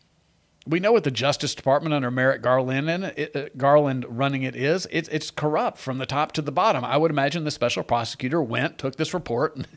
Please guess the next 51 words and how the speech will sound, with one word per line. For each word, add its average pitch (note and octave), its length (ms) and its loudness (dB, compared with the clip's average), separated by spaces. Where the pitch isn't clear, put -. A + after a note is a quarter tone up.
<laughs> - 160 -20
you C#3 100 0
know, C#3+ 160 -2
they C#3 160 2
said, B2 340 -2
"You A#2 120 -6
can A2 180 -6
either B2+ 260 0
say C#3+ 300 0
this D#3 260 2
or D3 80 0
not F#3+ 300 0
say B2 200 0
this." G#2 200 -4
So D3+ 180 0
they C#3+ 160 0
let D3 380 -2
this D3+ 180 -2
stuff C#3 400 -2
in D#3 300 0
about B2 260 0
him A#2+ 280 -4
not B2+ 320 0
having C#3 280 0
a B2 80 0
good A#2+ 280 -2
memory. A#2 560 -2
I C#3+ 100 0
don't D#3 120 0
think C3+ 140 -4
they A2+ 80 -2
used B2 260 -2
the A#2 80 -6
term B2 260 0
senile. A2 680 -4
So D3 160 0
they C#3+ 80 2
either F#3+ 380 4
did D#3 240 0
that D3+ 200 2
to D3+ 100 -2
distract C#3+ 640 0
from C#3+ 260 0
the C3 100 0
fact B2+ 320 0
that C3+ 100 0
he's C3+ 140 0
committed C#3+ 600 -2
various D3 480 4
federal C3 380 4
crimes, C#3+ 640 0